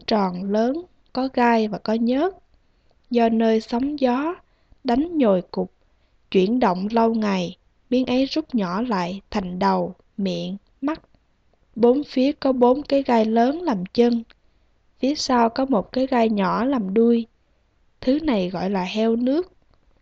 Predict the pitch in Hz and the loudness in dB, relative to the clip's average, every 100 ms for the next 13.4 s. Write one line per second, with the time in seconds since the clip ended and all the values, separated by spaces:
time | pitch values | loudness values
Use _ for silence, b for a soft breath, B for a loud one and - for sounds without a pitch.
0 | _ - 202 180 202 254 269 277 339 - | _ -2 0 2 0 0 2 2 0 -4
1 | 190 208 226 - 233 202 - - 262 330 | -2 0 0 0 -2 -4 -6 -4 -4 -4
2 | _ _ _ _ _ - 208 214 240 262 | _ _ _ _ _ -8 -4 -2 0 0
3 | 254 247 - - 208 190 233 - 285 349 | -2 -6 -12 -6 -4 -2 -4 -4 -2 -2
4 | 370 - 247 202 202 247 339 _ _ _ | -4 -6 -4 -2 -2 -4 -4 _ _ _
5 | _ _ _ _ - 220 269 285 262 233 | _ _ _ _ -2 2 4 4 4 4
6 | 214 190 - 254 262 247 208 202 254 302 | 4 2 0 -2 0 2 2 2 -2 -2
7 | - 214 185 208 277 339 _ _ - 196 | -2 -2 0 -2 -6 -10 _ _ -2 -2
8 | 202 233 262 285 381 - _ _ _ - | 0 2 2 0 -4 -12 _ _ _ -6
9 | 302 - 196 226 269 202 226 247 349 - | -4 0 0 2 2 2 0 -4 -8 -6
10 | 277 269 - 277 320 392 - 220 202 202 | -4 -4 -2 2 2 0 -2 0 0 -2
11 | 208 - 285 311 302 381 - _ - 196 | -4 -4 -2 0 0 -2 -6 _ -2 0
12 | 208 190 190 247 254 247 247 254 349 330 | 2 0 -2 -2 0 2 4 2 0 -2
13 | 254 208 185 | 0 0 -4